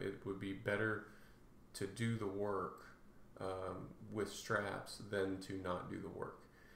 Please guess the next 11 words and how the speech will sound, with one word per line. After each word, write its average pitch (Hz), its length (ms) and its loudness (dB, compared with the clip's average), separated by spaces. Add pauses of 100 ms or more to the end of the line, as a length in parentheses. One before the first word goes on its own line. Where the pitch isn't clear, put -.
(140)
And 101 160 4
if - 260 0
your 92 180 -4
hands 107 320 6
are 101 60 -2
getting 95 280 0
chewed 92 320 -4
up, 90 260 -2
then, 90 440 0 (200)
I 90 60 0
mean, 90 240 0